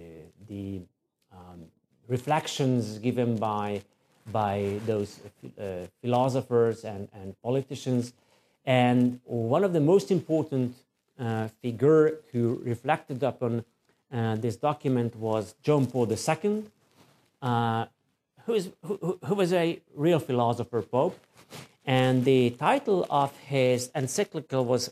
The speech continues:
Centesimus Annus. You know, he reflected, uh, upon this document on the, on the realm of, um, uh, after hundred years. And that's, and I'm going to, uh, um,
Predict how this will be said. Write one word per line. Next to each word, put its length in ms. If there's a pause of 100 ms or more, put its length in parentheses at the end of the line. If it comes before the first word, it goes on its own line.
Centesimus 1120
Annus. 480
You 100
know, 380
he 200
reflected, 600 (120)
uh, 240 (140)
upon 320
this 180
document 640 (280)
on 300
the, 320 (640)
on 80
the 100
realm 260
of, 140
um, 240 (120)
uh, 280
after 440 (180)
hundred 420
years. 580 (640)
And 200
that's, 300
and 200
I'm 120
going 220
to, 120 (140)
uh, 520
um, 160